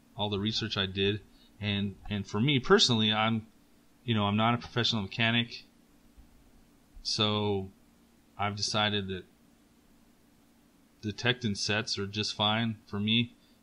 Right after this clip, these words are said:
and I'll just fill 'em in with Carlisle sockets. I'm actually really impressed with the Carlisle sockets. I bought a couple.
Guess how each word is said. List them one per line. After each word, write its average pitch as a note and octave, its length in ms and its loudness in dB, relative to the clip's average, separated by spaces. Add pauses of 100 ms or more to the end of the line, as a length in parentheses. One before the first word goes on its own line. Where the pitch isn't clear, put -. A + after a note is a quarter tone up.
(140)
and F#2+ 120 -6
I'll G2 160 -4
just G2 260 -6
fill G#2+ 160 0
'em G2+ 120 0
in G#2 120 -2
with F#2+ 140 -6
Carlisle G#2 460 0
sockets. A2 440 -4
I'm G2+ 120 -2
actually G#2+ 300 -2
really G#2 220 0
impressed G2+ 360 -2
with G2+ 80 -4
the G2+ 60 -6
Carlisle G#2 420 -2
sockets. G2 280 -4
I G2+ 100 -2
bought G#2+ 240 0
a G#2 40 -6
couple. A2+ 420 -6